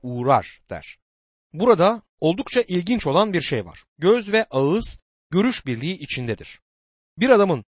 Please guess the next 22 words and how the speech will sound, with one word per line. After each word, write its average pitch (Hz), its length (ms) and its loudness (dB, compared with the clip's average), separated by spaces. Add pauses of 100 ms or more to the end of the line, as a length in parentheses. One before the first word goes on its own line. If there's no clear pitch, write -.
(180)
bir 139 140 -2
şey 254 240 -2
söyleyip 151 440 -2
göz 214 220 4
kırptığını 151 600 -6
görürseniz 175 600 -4 (220)
söylediğini 180 600 -2
gerçekten 202 600 -2
söylemek 160 500 0
istediği 135 560 -4 (300)
anlamına 127 440 0
gelir. - 320 -16 (480)
Ağzıyla 170 500 4
kafasıyla 185 520 -4
görüş 170 400 -8
birliği 131 380 -2
içinde 143 440 -4 (220)
değildir. 127 500 -6
Görüş - 320 -6
birliği 190 440 -6
içinde 165 460 -2
olmadıklarında 156 880 2